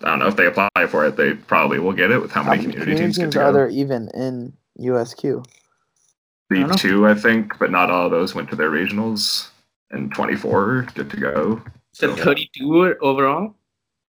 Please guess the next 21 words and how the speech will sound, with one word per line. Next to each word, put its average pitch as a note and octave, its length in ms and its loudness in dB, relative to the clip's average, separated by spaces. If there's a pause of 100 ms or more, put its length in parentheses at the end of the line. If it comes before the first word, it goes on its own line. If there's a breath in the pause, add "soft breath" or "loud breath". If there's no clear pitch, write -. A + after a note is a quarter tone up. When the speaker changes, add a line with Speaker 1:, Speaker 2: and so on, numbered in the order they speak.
(400)
Speaker 1:
Thirty-two G2+ 360 0
community F#2 400 -2
teams, B2 360 -2
according E2+ 380 -2
to G#2 80 -18
the, - 80 -20
uh, E2+ 360 -20
to - 160 -20
the D#2 80 -20
standings, G2+ 540 -20
but - 240 -20
that - 80 -20
includes, E2+ 400 -20
like, E2+ 160 -20 (760)
Scorpions, G#2 680 -6
who - 100 -4
aren't D2+ 160 -2
gonna E2 180 -2
go, F#2+ 300 2
and, A2 140 0
like, C#2 420 -8